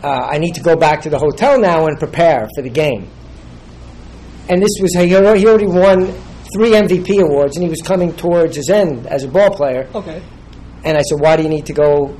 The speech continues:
Speaker 1: if, if you don't mind me asking, why you go, what kind of preparation do you do back at the hotel?" And he said, "I, I'm in the room, and I visualize every single pitch and every situ-, every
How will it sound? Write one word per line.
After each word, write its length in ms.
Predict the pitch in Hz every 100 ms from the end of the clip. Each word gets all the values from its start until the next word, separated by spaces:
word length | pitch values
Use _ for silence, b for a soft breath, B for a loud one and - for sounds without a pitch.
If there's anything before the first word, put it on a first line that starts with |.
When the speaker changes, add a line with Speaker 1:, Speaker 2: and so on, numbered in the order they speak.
| - - -
Speaker 1:
if, 80 | 131 - -
if 80 | 120 -
you 80 | 147
don't 100 | 160
mind 160 | 143
me 80 | 143
asking, 300 | 214 214 151
why 140 | 147
you 80 | 151
go, 140 | 147 160
what 280 | 160 156 -
kind 160 | 165
of 60 | 147
preparation 500 | 156 151 170 170 147
do 80 | 127
you 80 |
do 120 | 120 135
back 240 | 135 127
at 60 | 131
the 100 | 123
hotel?" 520 | 131 175 196 156 151 B B B B B B - -
And 160 | 151
he 60 | 143
said, 180 | - 156
"I, 240 | 147 143 - -
I'm 140 | 143
in 100 | 160
the 100 | 170
room, 320 | 147 147 156
and 100 | 160
I 140 | 151 143
visualize 500 | 147 185 165 160 151
every 240 | 156 175 180
single 340 | 175 175 160
pitch 540 | - 175 165 - - - -
and 80 | 143
every 200 | 160 165
situ-, 560 | 160 175 - 165 165 -
every 460 | 175 180 190 175 175